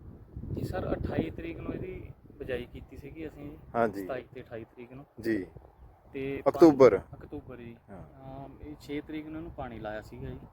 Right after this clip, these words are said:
Speaker 2: ਠੀਕ ਹੈ।
Speaker 1: ਜਿਹੜਾ ਕਿ ਵੀਹ ਮਿੰਟ ਚਲਾਈ ਆ, ਤਿੰਨ ਕਿੱਲੇ ਦੋ ਕਨਾਲ ਦੇ ਵਿੱਚ ਜੀ।
Speaker 2: ਠੀਕ ਹੈ ਜੀ।
Speaker 1: ਸਿਰਫ। ਤੇ ਉਸ ਤੋਂ ਬਾਅਦ ਫਿਰ ਇਹਦੇ 'ਚ ਹੀ ਅਸੀਂ ਲਗਭਗ ਸਤਾਰਾਂ ਦੇ ਤਰੀਕ ਦੇ ਗੇੜ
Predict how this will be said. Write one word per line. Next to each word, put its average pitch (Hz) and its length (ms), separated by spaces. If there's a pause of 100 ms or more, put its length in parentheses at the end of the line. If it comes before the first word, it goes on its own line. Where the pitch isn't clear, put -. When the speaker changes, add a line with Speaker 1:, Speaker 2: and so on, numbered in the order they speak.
(220)
Speaker 2:
ਠੀਕ 101 120
ਹੈ। - 120
Speaker 1:
ਜਿਹੜਾ 139 160
ਕਿ 151 140 (100)
ਵੀਹ 151 160
ਮਿੰਟ 160 220
ਚਲਾਈ 120 340
ਆ, 147 120 (200)
ਤਿੰਨ 139 260
ਕਿੱਲੇ 131 280
ਦੋ 131 260
ਕਨਾਲ 110 260
ਦੇ - 180
ਵਿੱਚ - 140
ਜੀ। - 220 (300)
Speaker 2:
ਠੀਕ - 280
ਹੈ 95 60
ਜੀ। 85 120 (440)
Speaker 1:
ਸਿਰਫ। - 760 (400)
ਤੇ 135 260 (160)
ਉਸ - 120
ਤੋਂ 156 200
ਬਾਅਦ 156 180 (760)
ਫਿਰ 139 140
ਇਹਦੇ 160 220
'ਚ 160 40 (140)
ਹੀ - 140
ਅਸੀਂ - 260 (1400)
ਲਗਭਗ - 320
ਸਤਾਰਾਂ 139 540
ਦੇ 139 100
ਤਰੀਕ 135 320
ਦੇ 135 180
ਗੇੜ 131 220